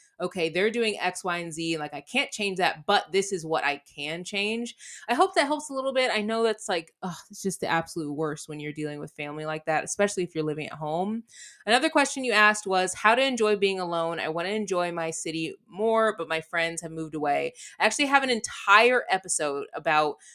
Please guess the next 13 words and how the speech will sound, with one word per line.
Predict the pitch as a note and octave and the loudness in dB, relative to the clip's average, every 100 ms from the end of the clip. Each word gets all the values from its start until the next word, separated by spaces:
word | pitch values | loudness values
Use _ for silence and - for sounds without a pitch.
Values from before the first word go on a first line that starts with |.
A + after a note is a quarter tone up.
| _ | _
solo | - C#4 C#4 C4 | 4 4 6 6
dates | B3 A#3+ A#3 | 6 6 4
and | F3 F3 | -6 -6
things | F3+ E3+ - | -8 -6 -8
to | |
do | E3 G3+ G#3 G3+ | -2 0 0 0
solo, | - G3+ G3 G3 G3 | 0 2 2 2 2
so | G3 - F3+ F3 | 0 0 0 -2
go | F3+ G#3 | -2 -2
check | A#3+ D4 C#4+ | 0 -4 0
out | C#4 - | 0 2
that | A3+ - | 2 0
episode. | G#3 G#3 A3 G#3 G3+ | -4 -4 0 0 0